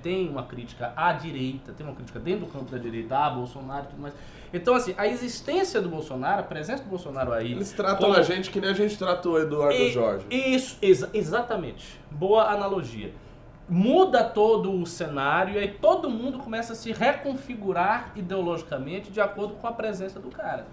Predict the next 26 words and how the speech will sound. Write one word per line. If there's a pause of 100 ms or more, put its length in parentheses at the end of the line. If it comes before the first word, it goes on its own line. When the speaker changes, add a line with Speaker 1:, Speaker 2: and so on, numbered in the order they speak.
(400)
Speaker 1:
Provavelmente
foi
isso
que
aconteceu
com
o
Caetano.
Eu (520)
suponho
que
foi
isso
que
aconteceu
com
o
Caetano. (280)
Speaker 2:
Perfeito. (460)
Speaker 1:
Agora,
ao
contrário
do
Eduardo
Jorge,
né?